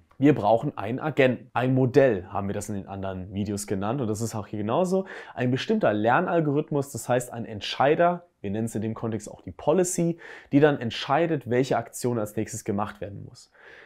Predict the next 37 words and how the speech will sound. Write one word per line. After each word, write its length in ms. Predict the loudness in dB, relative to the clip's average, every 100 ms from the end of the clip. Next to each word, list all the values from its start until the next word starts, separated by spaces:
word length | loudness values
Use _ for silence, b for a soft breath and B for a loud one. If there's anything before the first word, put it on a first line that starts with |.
| B
Wir 140 | 2 6
brauchen 280 | 8 6 4
eine 160 | 4
simulierte 440 | 6 6 6 4 4
Umgebung. 580 | 4 2 2 0 -4 -6
In 120 | -2
unserem 280 | 2 2 2
Fall 260 | 4 6 6
war 60 |
das 140 | 2 0
einfach 280 | -2 -2
die, 260 | 2 2 4
der 120 | 2
Bereich, 480 | 0 4 6 6 4
in 80 | 0
dem 120 | -2
sich 120 | -4
die 80 | -8
Schlange 300 | -4 -2 -2
bewegt, 540 | 0 2 2 2 0
inklusive 600 | 2 2 2 2 2 2
des 160 | 0 -2
Futters, 440 | -2 0 0 -2
was 120 | -6 -6
immer 240 | -6 -4
wieder 200 | -4 -6
kam, 400 | -6 -6 -4 -4
weil 100 | -6
das 180 | -6 -8
gehört 280 | -6 -8 -2
auch 180 | -2 -2
zur 180 | -10
Umgebung. 500 | -10 -8 -10 -12 -16 -8 0
Wir 120 | 6
brauchen 340 | 6 6 2
iterative 580 | 2 2 0 2 2 4
Epochen. 520 | 0 6 6 6 -8